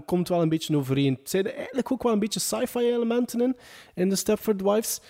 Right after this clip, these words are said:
Ehm, maar de, de, de ontknoping, de climax is, is heel goed opgebouwd. Is, ehm, er is heel goed geacteerd door het hoofdpersonage, Katharina Ross, als Joanna Eberhard. Ehm,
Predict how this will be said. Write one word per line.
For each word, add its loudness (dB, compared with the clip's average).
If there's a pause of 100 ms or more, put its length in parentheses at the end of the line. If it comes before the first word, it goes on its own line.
(300)
Ehm, 0 (840)
maar 0
de, 2
de, 2
de 0
ontknoping, 0
de -2
climax 0
is, -2
is -6
heel 0
goed -2
opgebouwd. 0
Is, -4 (420)
ehm, -4
er 2
is -2
heel 0
goed 0
geacteerd -2
door 0
het -4
hoofdpersonage, -2
Katharina -2
Ross, -2
als 0
Joanna 0
Eberhard. -4 (640)
Ehm, 2